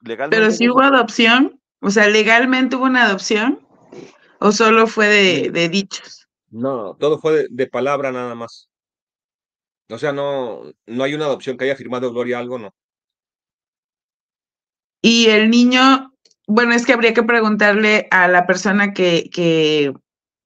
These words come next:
Speaker 2: quiero decirlo así porque quisiera creer que eso pasó, que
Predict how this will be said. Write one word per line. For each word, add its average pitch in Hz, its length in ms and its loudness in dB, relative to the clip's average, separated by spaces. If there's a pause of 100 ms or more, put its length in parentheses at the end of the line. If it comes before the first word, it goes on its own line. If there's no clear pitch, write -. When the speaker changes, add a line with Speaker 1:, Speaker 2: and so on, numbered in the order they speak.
(640)
Speaker 2:
quiero 214 380 2
decirlo 196 420 2
así 208 180 -2
porque 220 260 0
quisiera 196 380 0
creer 190 300 0
que 196 80 0
eso 196 180 -2
pasó, 185 360 -2 (440)
que 190 600 4